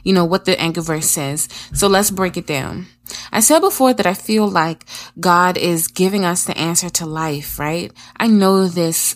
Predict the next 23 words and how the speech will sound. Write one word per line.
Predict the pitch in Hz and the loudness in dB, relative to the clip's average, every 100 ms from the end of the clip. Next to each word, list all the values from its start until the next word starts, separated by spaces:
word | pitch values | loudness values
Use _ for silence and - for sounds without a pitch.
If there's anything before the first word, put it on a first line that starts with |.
| - | -6
a | - | -6
hundred | 175 208 202 | 0 0 0
percent. | 190 175 180 | -2 -4 -2
I | 160 | -4
feel | 165 175 | -4 -4
it | 170 | -2
in | 170 | -2
my | 165 | -4
heart. | 170 170 110 - - - - | -4 -6 -6 -10 -16 -16 -8
He | 220 | 0
says, | 214 208 180 | 2 2 0
"One, | 175 220 240 262 | 0 2 2 2
find | - 226 226 226 | 2 2 2 2
the | |
ancient | 190 202 202 185 | 0 0 -2 -4
paths. | 196 165 160 - - | -2 -2 -4 -6 -6
And | 175 175 | -4 -2
two, | 254 285 | 0 0
this | 247 - 254 | 0 0 0
is | 285 | 0
where | 214 226 | 0 0
we | 208 208 | 0 -2
find | - 185 175 175 | -4 -4 -2 -4